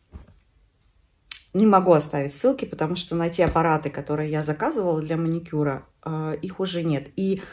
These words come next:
лаки я в основном, я один раз только заказала на Вальберес, э, вот этот Lack and Garden. Ам,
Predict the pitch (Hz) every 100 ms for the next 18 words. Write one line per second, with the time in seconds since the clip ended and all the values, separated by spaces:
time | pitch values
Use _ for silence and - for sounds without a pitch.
0 | - - 180 190 147 - 147 156 151 165
1 | 170 170 190 247 254 - - 175 190 226
2 | 170 160 - 165 147 147 156 151 147 143
3 | 156 160 285 214 170 170 - - 151 165
4 | 160 151 151 - 170 156 160 156 165 254
5 | 277 233 233 - - - - - - 165
6 | 170 170 160 160 156